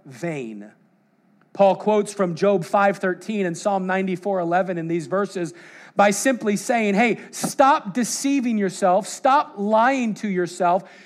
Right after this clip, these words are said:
You are, you are bringing culture into the church. You're bringing the world's wisdom into the church.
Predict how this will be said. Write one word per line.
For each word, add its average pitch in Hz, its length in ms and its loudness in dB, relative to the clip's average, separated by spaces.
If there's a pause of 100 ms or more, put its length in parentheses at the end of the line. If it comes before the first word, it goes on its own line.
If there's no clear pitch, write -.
(100)
You 269 320 4
are, 220 320 6
you 247 160 0
are 226 100 6
bringing 285 800 0
culture 302 640 2
into 240 560 -2
the 202 100 -2
church. 175 400 -4
You're 220 120 -2
bringing 269 380 0
the 240 100 0
world's 247 420 4
wisdom 208 320 -4
into 233 260 -4
the 196 100 -2
church. 190 360 -2